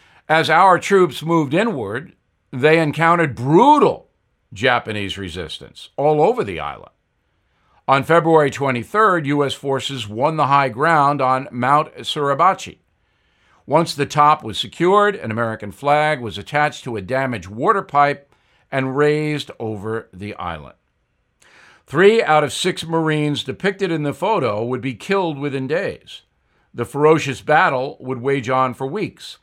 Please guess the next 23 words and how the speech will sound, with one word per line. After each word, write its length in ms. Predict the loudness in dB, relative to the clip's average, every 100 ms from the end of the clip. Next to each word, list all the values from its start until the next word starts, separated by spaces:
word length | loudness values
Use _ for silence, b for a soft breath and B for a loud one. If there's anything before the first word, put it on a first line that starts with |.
| b b b b
You 80 | -4
can 180 | 0
read 220 | 2 2 2
about 340 | 0 0 -2
it 220 | -6 -10
in 240 | -10 -6 -2
my 220 | 0 0
book, 300 | 0 -2 -2
Killing 580 | -6 -4 -4 -4 -8 -10
the 180 | -10 -8
Rising 580 | -6 -6 -6 -10 -12 -14 -12
Sun. 380 | -2 0 -2 -6 _ _ _ _ _ _ _ _ _ _ _
Seventy 380 | 2 2 4 2
thousand 480 | 4 6 4 2 0
U 180 | 2
S 80 | 2
soldiers 400 | 2 -2 -2 -4
fought 300 | -2 4 4
against 320 | 4 -2 -6
twenty-one 540 | -6 -4 -2 0 0 -2
thousand 480 | -4 -4 -4 -8 -6
Japanese 640 | -4 -4 -4 -4 -4 -6
troops. 600 | -10 -12 -12 -16 -20 -20